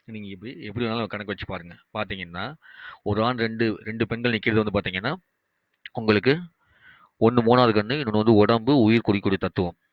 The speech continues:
இந்த நாலு பேர் சேர்ந்துருக்குது, நான்கு திசைகள் சேர்ந்து, அதுக்கப்புறம் இந்த ஏழு பேர் சேர்ந்து ஏழு சக்கரங்கள்.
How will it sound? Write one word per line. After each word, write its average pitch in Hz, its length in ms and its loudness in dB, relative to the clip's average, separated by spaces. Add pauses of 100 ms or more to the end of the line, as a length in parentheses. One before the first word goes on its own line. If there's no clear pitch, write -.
(300)
இந்த 92 280 -10
நாலு 127 280 2
பேர் 131 200 4
சேர்ந்துருக்குது, 110 380 -6
நான்கு 107 400 -4
திசைகள் 110 420 0
சேர்ந்து, 101 460 -4 (580)
அதுக்கப்புறம் 110 420 -2
இந்த 101 160 -2
ஏழு 139 180 2
பேர் 135 160 2
சேர்ந்து 117 300 -6
ஏழு 117 260 2
சக்கரங்கள். 101 540 -2